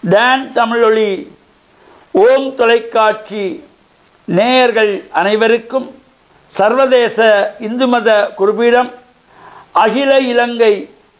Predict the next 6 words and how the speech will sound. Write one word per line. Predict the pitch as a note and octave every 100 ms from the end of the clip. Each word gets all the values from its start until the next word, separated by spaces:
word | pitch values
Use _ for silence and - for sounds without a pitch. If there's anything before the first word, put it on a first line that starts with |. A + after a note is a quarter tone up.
| -
சபரிமலை | G3+ G#3 C4+ C4+ B3+ A#3+ A#3
ஸ்ரீ | G3+ A3 G#3+ F3
சாஸ்தாபுரத்தின் | G3+ A3+ A3 B3 A3+ G#3+ G#3 G3 G3 E3+
சார்பில் | F3+ F#3 A#3 - - _ _ _ _ _ - - _ G#3
இனிய | A3 G#3+ F#3+ F3 - _ _ F#3+ F3+
வணக்கங்களும் | G3 A3 - A3+ G#3 G3+ F#3+ G#3 B3+